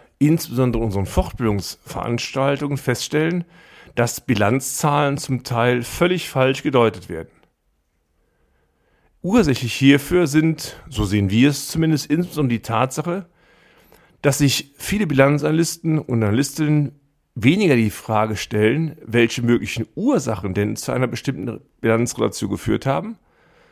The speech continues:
sondern vielmehr sich direkt auf einen Grund festlegen. Also, schwarz-weiß malen ist oftmals sehr hilfreich, klappt aber nicht immer. Also, die Kunst sollte es sein, ein Bild zu entwickeln, was könnte gelaufen sein, und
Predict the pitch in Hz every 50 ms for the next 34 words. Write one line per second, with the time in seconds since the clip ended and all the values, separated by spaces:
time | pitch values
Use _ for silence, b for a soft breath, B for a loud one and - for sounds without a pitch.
0 | b b b b b b b - - 135 135 135 123 - - - 180 196 214 196
1 | 165 143 147 156 160 160 147 131 139 151 147 - - 143 123 120 127 160 175 165
2 | 165 151 - 143 131 - - - 147 180 175 170 165 147 110 101 98 95 87 -
3 | - 101 95 - - - 101 95 92 90 - - _ _ _ _ _ - 110 131
4 | 147 - 180 180 180 175 - B B B B B B B - - 139 131 - -
5 | - 120 110 120 147 147 - - 156 151 151 156 151 - - 120 - - 127 135
6 | 120 - - 127 120 117 113 - 117 110 107 110 120 123 - - 190 190 196 196
7 | - - - - _ _ _ - - - 254 - - - - 123 110 110 110 101
8 | - - 120 120 143 156 165 165 165 B B B B B B B B B - 127
9 | 135 123 143 139 135 123 - 117 113 113 110 - - - 156 165 190 175 - -
10 | 147 143 139 139 139 143 127 - 135 127 123 123 123 - - 113 113 113 107 101
11 | 123 135 151 160 151 - - 117 104 98 90 87 101 101 - 127 123 117 104 120
12 | 131 - - - - 123 113 120 113 110 104 104 117 120 120 - 165 147 147 165
13 | 151 160 180 175 - - 113 110